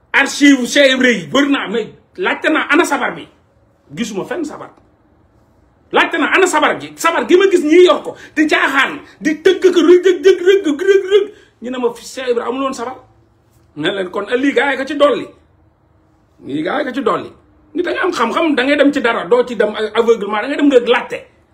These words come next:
Lan moo tax lii ñëw? Ñu, ñu wax xamal ne lii, lii ñii ñoo ko ta-, ñii ñoo ko def, mais amul. Cheikh Ibra famille buur la bàyyee ko, famille buur,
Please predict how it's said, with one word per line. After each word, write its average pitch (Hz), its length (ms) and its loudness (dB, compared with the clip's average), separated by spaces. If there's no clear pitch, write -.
Lan 294 260 2
moo 294 180 4
tax 226 140 -4
lii 247 300 0
ñëw? 220 160 2
Ñu, 175 140 -6
ñu 240 100 0
wax - 160 -2
xamal 240 320 -4
ne 214 80 -6
lii, 247 440 2
lii 262 440 4
ñii 233 320 4
ñoo 254 200 2
ko 240 100 -10
ta-, - 200 -12
ñii 233 180 2
ñoo 269 140 4
ko 220 80 -6
def, 151 120 -8
mais 190 180 -4
amul. 226 220 -4
Cheikh 320 220 0
Ibra 262 180 4
famille 302 340 2
buur 277 260 6
la 254 120 -2
bàyyee 214 280 -4
ko, 165 100 -8
famille 240 340 -4
buur, 214 440 -2